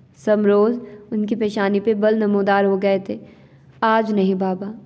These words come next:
आज ये रोब नहीं चलेगा आपका," वो पुरसुकून अंदाज में कहता अपनी जगह से उठ खड़ा हुआ था।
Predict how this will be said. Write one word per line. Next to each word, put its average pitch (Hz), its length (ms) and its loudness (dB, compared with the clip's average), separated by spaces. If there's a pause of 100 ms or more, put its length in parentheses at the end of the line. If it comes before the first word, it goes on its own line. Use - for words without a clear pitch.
आज 226 300 2
ये 254 200 4
रोब 233 260 4
नहीं 202 200 2
चलेगा 202 400 2
आपका," 202 320 -2
वो - 380 -14
पुरसुकून 226 520 -2
अंदाज 208 320 2
में 214 140 -4
कहता 208 280 0
अपनी 214 220 -2
जगह 202 280 2
से 214 120 -4
उठ 220 260 -4
खड़ा 196 240 0
हुआ 190 220 2
था। 202 240 -10